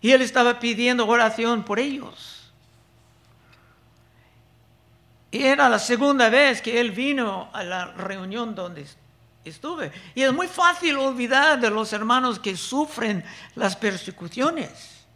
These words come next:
En este país hay muchos que no quieren saber nada de esto,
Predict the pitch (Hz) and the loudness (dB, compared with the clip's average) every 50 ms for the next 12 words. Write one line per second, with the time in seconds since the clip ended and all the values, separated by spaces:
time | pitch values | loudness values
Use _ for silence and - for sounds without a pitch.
0 | _ _ _ _ _ _ _ _ _ _ _ _ _ _ _ _ _ _ _ _ | _ _ _ _ _ _ _ _ _ _ _ _ _ _ _ _ _ _ _ _
1 | _ _ _ _ _ - - - 220 269 302 277 302 - - 262 254 247 269 277 | _ _ _ _ _ -20 -10 0 2 4 4 4 2 0 4 6 6 8 8 6
2 | 269 262 254 - - 226 220 226 269 302 294 - - 277 240 - - 226 226 247 | 4 2 2 2 2 2 2 2 0 0 -2 -2 -4 -4 -4 -4 -6 -6 -4 -4
3 | 302 311 302 - 359 370 403 359 330 285 208 254 254 254 247 254 240 233 233 254 | -4 -6 -6 -8 -8 -6 -6 -8 -8 -8 -6 -6 -4 -4 -4 -6 -6 -6 -8 -6
4 | 392 466 415 370 320 254 214 220 311 359 - - - - - - - | -4 -4 -2 -2 -4 -4 -4 -6 -6 -8 -10 -14 -18 -20 -20 -20 -20